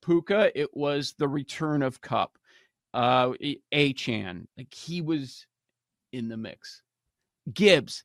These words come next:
he's been out for a while. It sounds like he's gonna return this week, but there's not gonna be enough time. Uh, Bryce Young has just been terrible. Uh, McLaughlin, now the starting running back is back, so he's not gonna have much of a chance.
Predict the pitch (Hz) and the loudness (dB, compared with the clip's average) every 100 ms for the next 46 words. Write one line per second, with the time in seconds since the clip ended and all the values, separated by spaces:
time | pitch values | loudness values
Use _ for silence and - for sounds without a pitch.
0 | _ - 208 196 156 160 123 - - 139 | _ -6 -2 -2 -2 -2 -2 -6 -4 -2
1 | 117 101 - 151 139 - 151 165 160 - | -2 -4 -4 -6 -6 2 2 4 0 -2
2 | 160 156 143 147 151 170 170 170 190 196 | -6 -2 -2 -4 -2 -2 -2 -4 -4 -2
3 | 220 208 202 220 214 196 190 160 147 143 | -4 -6 -6 -2 -2 -2 -4 -4 -2 0
4 | 131 117 - 104 92 92 - - - - | -2 -4 -6 -6 -6 -8 -16 -20 -16 2
5 | 147 147 147 175 - 185 175 139 160 151 | 6 6 6 4 6 4 4 0 -2 -4
6 | - 175 170 175 185 185 143 104 82 _ | -4 -4 0 6 6 6 2 -6 -8 _
7 | _ _ - 127 131 135 135 151 160 - | _ _ -6 0 0 0 -2 2 2 2
8 | 165 143 - 120 117 107 107 131 151 147 | -4 -4 -8 -6 -6 -4 -4 -2 -4 -4
9 | 156 - 120 127 139 107 107 127 127 151 | -8 -6 -6 -4 -6 -6 -6 -4 -4 -4
10 | 156 - 185 117 - 127 139 185 170 165 | -6 4 6 6 0 -8 -4 -4 0 -2
11 | 131 127 120 113 - 113 - 107 90 - | 0 -2 -2 -6 -10 -14 -10 -10 -10 -16